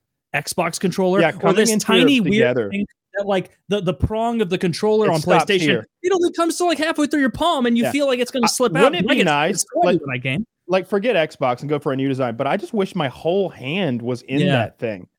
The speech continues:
Speaker 2: Like, I wish my hand was, like, almost my fingers going through a hole that's in the controller and, like, being part of it, like I'm in a yoke
Speaker 1: Yeah.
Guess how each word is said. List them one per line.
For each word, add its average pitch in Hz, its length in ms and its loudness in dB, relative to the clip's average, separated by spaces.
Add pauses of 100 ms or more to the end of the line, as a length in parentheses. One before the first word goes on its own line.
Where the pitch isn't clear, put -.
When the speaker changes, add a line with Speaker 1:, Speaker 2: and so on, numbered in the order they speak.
(140)
Speaker 2:
Like, 143 80 -2
I 147 80 2
wish 220 220 0
my 185 100 -2
hand 151 280 -2
was, 135 160 -2
like, 135 360 -2
almost 170 280 -2
my 143 80 -2
fingers 156 360 -4
going 139 280 -4
through 135 200 -2
a 98 40 -4
hole 131 640 -4
that's 120 200 -4
in 143 120 -2
the 143 80 -2
controller 135 480 -2
and, 123 120 -2
like, 117 280 -4
being 139 240 -2
part 131 280 0
of 110 100 -4
it, 104 120 -8
like 120 160 -4
I'm 120 140 -2
in 120 60 -2
a 117 40 -4
yoke 120 280 -2
Speaker 1:
Yeah. 123 240 -6